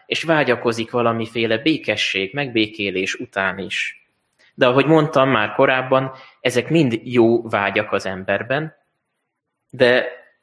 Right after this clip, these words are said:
nem találjuk meg mindaddig, amíg rossz helyen keressük, amíg nem találjuk meg a szeretetünk, ö, az elfogadásunk és a közösségünk forrását. Mit látunk a Szentírásban, hogyha,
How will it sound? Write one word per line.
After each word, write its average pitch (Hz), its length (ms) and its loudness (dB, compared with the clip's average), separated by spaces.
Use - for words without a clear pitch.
nem 175 220 4
találjuk 104 460 2
meg 110 140 0
mindaddig, 104 400 -2
amíg 107 200 0
rossz 113 220 -2
helyen 107 240 -4
keressük, 92 480 -4
amíg 110 160 0
nem 120 160 0
találjuk 95 440 0
meg 98 140 -2
a 98 60 -2
szeretetünk, 104 800 -2
ö, 98 380 -4
az 104 140 -4
elfogadásunk 98 840 0
és 98 140 -4
a 95 60 -2
közösségünk 95 720 -2
forrását. - 880 -2
Mit 160 320 0
látunk 135 440 0
a 120 60 0
Szentírásban, 120 720 0
hogyha, 107 420 -2